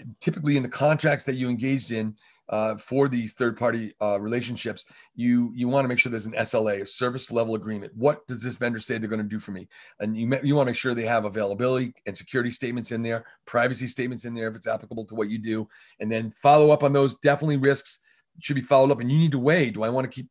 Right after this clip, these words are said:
doing business with this vendor if they cannot provide me evidence that they are compliant and holding the standards that we have in our business? Um, some people wanna talk about a little bit about between management,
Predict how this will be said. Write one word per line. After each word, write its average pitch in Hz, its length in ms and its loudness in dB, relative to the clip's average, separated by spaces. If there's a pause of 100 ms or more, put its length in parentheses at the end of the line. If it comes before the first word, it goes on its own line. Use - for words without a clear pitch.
doing 123 180 -2
business 135 280 -4
with 117 100 -10
this 110 120 -10
vendor 139 380 0 (240)
if - 100 -8
they 113 120 -2
cannot 120 360 -4
provide 117 380 0
me 113 140 -4
evidence 113 300 -4
that 104 160 -10
they 113 80 -2
are 107 260 0 (240)
compliant 113 540 -2
and 107 80 -8
holding 110 260 -4
the 104 60 -8
standards 110 400 -6
that 101 80 -10
we 110 140 -4
have 107 200 -2
in 101 80 -8
our 104 120 -4
business? 98 440 -8 (720)
Um, 117 400 4 (120)
some 214 160 0
people 214 140 2
wanna 196 120 6
talk 170 120 4
about 151 100 4
a 143 60 4
little 156 80 6
bit 156 100 4
about 139 300 4 (300)
between 131 320 -2
management, 147 480 2